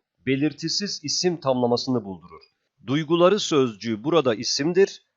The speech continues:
Ne duyguları? Kendi duyguları. Burası kendi içerisinde arkadaşlar belirtisiz isim tamlamasıdır. Yani bu cümlede bir isim tamlaması nesne görevinde kullanılmıştır. Divan edebiyatının güçlü şairi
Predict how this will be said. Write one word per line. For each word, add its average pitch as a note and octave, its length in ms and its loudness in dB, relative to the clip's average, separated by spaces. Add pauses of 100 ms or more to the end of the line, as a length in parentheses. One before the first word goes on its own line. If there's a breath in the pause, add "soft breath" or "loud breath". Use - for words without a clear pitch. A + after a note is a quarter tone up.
(120)
Ne E3 360 6
duyguları? B2+ 760 0 (120)
Kendi D3 520 2
duyguları. A#2 600 0 (260)
Burası F#3+ 400 2
kendi D#3 320 2
içerisinde A#2+ 540 -2
arkadaşlar A2+ 680 2 (320)
belirtisiz C#3+ 720 0
isim D#3+ 260 -4
tamlamasıdır. A#2 800 0 (260)
Yani C#3+ 520 4
bu F#3+ 120 -4
cümlede C3 500 0
bir D3 220 -2
isim F3+ 340 0
tamlaması B2+ 840 0 (120)
nesne C#3+ 420 2
görevinde C3 800 0 (120)
kullanılmıştır. A#2 880 -2 (460)
Divan D#3 420 2
edebiyatının A#2 800 -2
güçlü E3 400 -8
şairi G#2 520 0